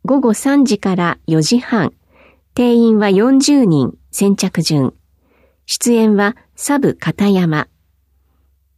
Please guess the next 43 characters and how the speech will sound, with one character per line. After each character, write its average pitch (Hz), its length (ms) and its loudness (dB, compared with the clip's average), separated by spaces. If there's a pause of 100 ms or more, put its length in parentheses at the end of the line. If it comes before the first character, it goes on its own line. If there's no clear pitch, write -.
(100)
申 233 200 2
し - 100 -8
込 254 120 -2
み 240 120 2
開 226 240 0
始 - 120 -4
日 214 320 0
時、 165 240 -4 (240)
二 180 100 2
月 247 340 -2
六 220 200 2
日 214 320 -2
金 208 340 0
曜 196 240 2
日、 156 240 -4 (200)
午 254 220 0
前 170 180 -2 (120)
九 214 140 0
時。 - 260 -6 (720)
場 196 140 -4
所 247 280 -2
お 190 100 -2
問 220 260 2
い 214 40 2
合 214 80 0
わ 208 80 0
せ 208 160 -2
は、 196 220 -2 (280)
ミ 175 120 2
ス 254 200 0
ジ 233 300 -2
老 220 220 2
人 254 260 2
福 - 220 -6
祉 - 200 -6
館。 139 320 -6 (460)
電 202 300 0
話 190 180 -2 (180)
三 269 300 -2
八 277 340 -2
六 190 280 -2
六 214 260 -2
の 165 260 -2